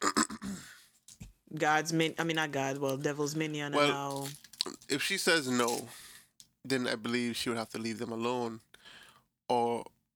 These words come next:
Speaker 2: 'cause there's
Speaker 1: But
Speaker 2: no
Speaker 1: it
Speaker 2: way
Speaker 1: can't
Speaker 2: f-
Speaker 1: be that easy, 'cause how many times she, she, she tell them to leave, leave them the friggin' alone, and she's still there?
Speaker 2: Yeah, so that, that's what I'm saying.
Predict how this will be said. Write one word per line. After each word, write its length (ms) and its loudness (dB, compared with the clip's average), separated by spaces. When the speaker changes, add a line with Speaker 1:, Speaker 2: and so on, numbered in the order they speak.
Speaker 2:
'cause 180 0
there's 160 4
Speaker 1:
But 60 2
Speaker 2:
no 80 8
Speaker 1:
it 40 8
Speaker 2:
way 60 8
Speaker 1:
can't 140 12
Speaker 2:
f- 60 6
Speaker 1:
be 80 6
that 180 8
easy, 360 8
'cause 180 6
how 100 8
many 180 4
times 300 8
she, 180 4
she, 320 4
she 160 2
tell 240 6
them 180 2
to 100 4
leave, 340 4
leave 260 2
them 160 2
the 60 2
friggin' 340 0
alone, 240 4
and 100 0
she's 140 2
still 260 4
there? 200 2
Speaker 2:
Yeah, 200 -2
so 160 0
that, 260 2
that's 140 -2
what 60 2
I'm 40 -2
saying. 360 0